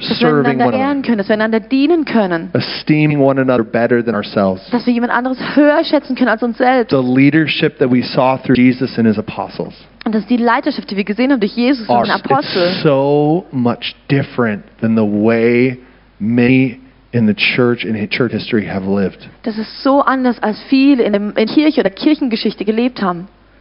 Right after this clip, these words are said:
Speaker 2: This is an abomination.
Speaker 1: Und das ist eine Gräueltat vor Gott.
Speaker 2: This is an abomination that we have built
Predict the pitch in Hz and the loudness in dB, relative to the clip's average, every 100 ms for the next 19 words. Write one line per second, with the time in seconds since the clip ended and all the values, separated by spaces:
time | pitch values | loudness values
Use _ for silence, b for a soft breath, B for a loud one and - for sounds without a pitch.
0 | 120 104 120 110 - - 139 107 90 87 | -8 0 0 0 -6 -10 -4 -4 -4 -6
1 | 92 95 90 - - - - 202 190 - | -6 -6 -4 -8 -8 -10 -6 -4 -4 -6
2 | 196 - 160 180 175 185 175 - - 170 | -8 -8 -2 0 0 -2 -4 -4 -2 -2
3 | - - _ _ - 123 131 131 123 120 | -4 -14 _ _ -2 -2 0 0 2 0
4 | 117 117 113 110 - 107 101 90 107 101 | 0 0 0 0 -2 -2 -2 0 2 0
5 | 95 - 117 120 - | -2 0 2 2 -4